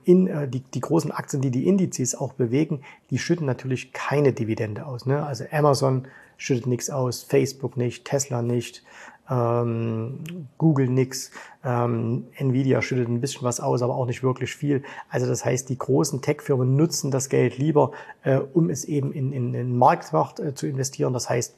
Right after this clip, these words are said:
sie investieren dieses Geld lieber und eben auch Buffett sagt, „Okay, ich investiere das Geld lieber woanders, als dass ich's einfach so ausschütte.“ Und manche sagen ja schon, „Okay, wenn dir halt nichts mehr einfällt, ähm, dann musst du eben das Geld an deine Aktionäre zurückgeben.“ Es ist nichts Schlimmes, ne?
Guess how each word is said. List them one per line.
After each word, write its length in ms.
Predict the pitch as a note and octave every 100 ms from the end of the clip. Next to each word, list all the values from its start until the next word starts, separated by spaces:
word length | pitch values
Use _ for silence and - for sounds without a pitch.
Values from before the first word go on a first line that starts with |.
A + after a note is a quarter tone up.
| -
sie 160 | -
investieren 540 | C#3+ C3 - - D#3 C#3+
dieses 280 | C#3 B2 -
Geld 240 | C3+ B2+
lieber 260 | C3+ C3 C3 - - -
und 180 | E3 E3
eben 180 | E3+ C#3+
auch 160 | C3+ -
Buffett 360 | C#3+ C3+ C3+
sagt, 240 | C#3 C3+ C3+
„Okay, 220 | C3+ C#3
ich 200 | C#3 E3
investiere 420 | C3+ C3 - D3
das 180 | C3+ -
Geld 260 | C3 A#2+
lieber 220 | C3+ B2+ A#2
woanders, 400 | B2+ D3 C3 - - - _
als 200 | - B2+
dass 180 | C3 B2+
ich's 140 | B2+
einfach 340 | - C3 A#2+ B2
so 140 | -
ausschütte.“ 560 | B2+ D#3 - D#3 B2+ B2+ - - -
Und 120 | B2+
manche 300 | C3 D3 C#3
sagen 320 | C3+ C3 C#3
ja 100 | C3
schon, 280 | A#2+ C#3 D#3
„Okay, 340 | C3+ C3+ C#3 C#3 - _
wenn 160 | C3+ C#3
dir 140 | B2
halt 180 | B2 C3
nichts 240 | C3+ -
mehr 160 | B2+ B2+
einfällt, 560 | C#3 D#3+ - B2 C3 - - - -
ähm, 420 | C#3 B2 B2 A#2+
dann 140 | B2
musst 240 | C3 C3+ C3+
du 60 |
eben 100 | C3
das 160 | A#2+ -
Geld 220 | C3 C3+
an 80 | B2+
deine 180 | B2 B2
Aktionäre 440 | B2+ B2 B2 B2
zurückgeben.“ 480 | - C3 B2 G#2 A2+ _ -
Es 120 | B2+
ist 280 | C3 - D#3+
nichts 240 | C3+ -
Schlimmes, 380 | - A2+ A#2 -
ne? 200 | F#3+